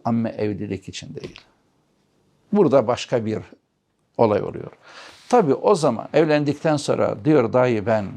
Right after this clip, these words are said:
babamı, annemi özledim. Ben geri Şam'a döneceğim." Birkaç yıl sonra. Diyor, "Oğlum bak, sana kızımı verdim.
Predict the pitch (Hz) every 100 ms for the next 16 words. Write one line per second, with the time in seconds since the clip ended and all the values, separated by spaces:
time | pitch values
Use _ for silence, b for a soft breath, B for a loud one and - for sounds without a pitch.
0 | - _ 117 120 113 107 95 92 _ -
1 | 127 120 113 104 - 107 101 95 85 -
2 | _ _ - 113 131 110 - - - _
3 | _ _ 110 131 117 - 120 110 92 -
4 | - - - _ _ _ _ _ _ _
5 | 180 135 120 - 120 - - 107 B B
6 | B B 120 156 120 123 127 113 - 123
7 | 113 - _ - - 113 107 - _ _
8 | 120 104 127 127 120 110 82